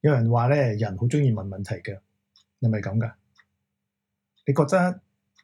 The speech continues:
最多人問嘅問題係咩呢？就係點解？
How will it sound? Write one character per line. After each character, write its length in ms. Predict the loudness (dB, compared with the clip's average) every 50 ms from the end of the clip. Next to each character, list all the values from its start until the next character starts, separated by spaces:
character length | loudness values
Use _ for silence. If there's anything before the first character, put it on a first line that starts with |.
| _
最 140 | 4 4 4
多 120 | 6 4 2
人 80 | 2
問 140 | 0 -2 -2
嘅 120 | -2 -2
問 160 | -2 -2 -2 -4
題 160 | -6 -8 -10 -8
係 60 | -4 -4
咩 120 | -2 -2
呢？ 120 | -2 -4 -8 -10 -10 _ _ _ _ _ _ _ _ _ _ _ _ _ _ _ _ _ _ _ _
就 140 | -10 -8 -6
係 400 | -6 -6 -6 -6 -8 -10 -12 -16 -18 _ _ _ _ _ _ _
點 180 | 2 4 4 4
解？ 280 | 4 2 -2 -8 -12